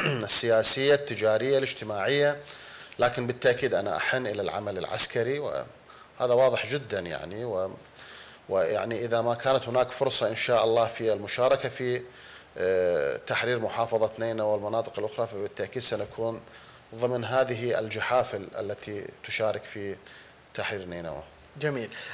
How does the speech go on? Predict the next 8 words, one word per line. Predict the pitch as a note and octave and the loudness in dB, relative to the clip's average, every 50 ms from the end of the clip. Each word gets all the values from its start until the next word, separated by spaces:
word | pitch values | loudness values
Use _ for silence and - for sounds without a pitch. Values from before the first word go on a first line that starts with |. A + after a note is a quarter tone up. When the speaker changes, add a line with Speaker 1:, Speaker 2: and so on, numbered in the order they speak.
| - - - | -8 0 4
Speaker 2:
آه، | D#3+ D3+ D3 D3 C#3 B2+ - - - - - - - | 4 6 6 6 2 0 -4 -10 -18 -14 -4 0 0
أنت | G3 G#3 G3+ - G3 | 0 2 2 2 2
سنة | F3 - G3+ F#3+ F3 | 4 4 2 4 4
ألفين | F3+ E3+ E3+ - F#3+ | 2 2 2 2 2
وعشرة | F3 D3 E3+ D#3+ - F#3 F#3 F#3 | 2 2 2 2 4 4 4 6
رشحت | F3+ E3 - - E3 D#3 D#3+ D3 | 4 2 2 0 -2 -4 0 4
إلى | - - D3 | 6 6 6
الانتخابات. | D3+ D3 C#3+ C3+ - A#2+ - A#2 G2+ G2+ G2+ G2+ G#2 | 6 4 0 -6 -6 -2 2 2 2 4 2 0 0